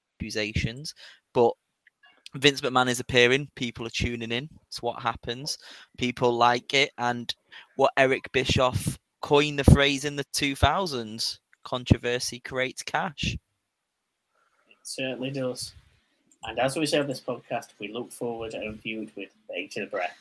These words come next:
Speaker 2: to see what happens. We certainly do. Now, Dan,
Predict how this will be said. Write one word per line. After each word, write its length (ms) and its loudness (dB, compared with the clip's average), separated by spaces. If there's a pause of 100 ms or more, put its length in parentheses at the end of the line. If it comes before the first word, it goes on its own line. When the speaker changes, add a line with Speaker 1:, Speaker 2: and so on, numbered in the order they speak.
Speaker 2:
to 100 -18
see 280 -10
what 180 -4
happens. 640 -10 (160)
We 100 -2
certainly 380 2
do. 260 0 (240)
Now, 400 6 (300)
Dan, 400 8